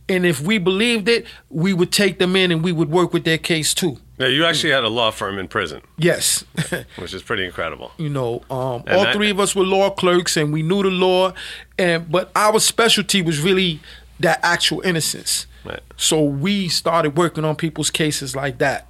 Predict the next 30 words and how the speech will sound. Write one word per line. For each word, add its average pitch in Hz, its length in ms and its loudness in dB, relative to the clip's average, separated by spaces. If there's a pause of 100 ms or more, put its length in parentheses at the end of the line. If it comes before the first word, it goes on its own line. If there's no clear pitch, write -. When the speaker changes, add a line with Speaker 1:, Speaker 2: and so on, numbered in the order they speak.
(160)
Speaker 2:
It's - 120 -20
incredible. 76 580 -8
I 85 80 -12
mean, 87 140 -8
it, 85 160 -8
just - 220 -10
visualizing 82 760 -6
the 82 140 -8
law 85 260 -4
firm 85 300 -8
in 78 100 -10
prison 87 400 -8
is 78 160 -12
just - 240 -14
so, 85 300 -6
and, 98 360 -4
and 104 220 2
I 107 80 2
know 110 300 2
Derek 87 340 0
very 87 220 -2
well. 90 260 0
As 82 140 -6
you 95 240 -4
know, 95 160 0
I 85 80 0
know 82 160 -4
Derek, 80 380 -4
and 85 140 -6
he's, 87 300 -8